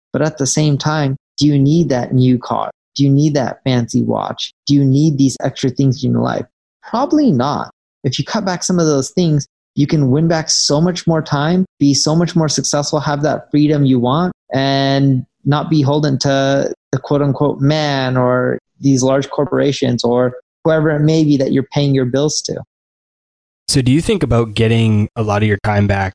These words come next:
Speaker 2: Do you think a good resource for learning more about that would be Four Hour Work Week from Tim Ferriss? Because when you were talking about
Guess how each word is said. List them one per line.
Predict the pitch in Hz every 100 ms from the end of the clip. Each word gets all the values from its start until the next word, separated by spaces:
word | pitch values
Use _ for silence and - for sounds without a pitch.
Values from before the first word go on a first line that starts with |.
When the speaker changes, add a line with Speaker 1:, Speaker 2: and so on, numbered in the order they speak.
| -
Speaker 2:
Do | 123
you |
think | 139 170
a |
good | 120 117
resource | 110 110 127 110 - -
for | 110 104
learning | 104 107 107
more | 104 104
about | 101 101
that | 107
would | 107
be | 104 101
Four | - 110
Hour | 104 101
Work | 98 101
Week | 120 120
from | - 101 98 98 -
Tim | 120 110
Ferriss? | 107 110 -
Because | 110 104
when | 113
you |
were | 120
talking | 143 151 131
about | 110 104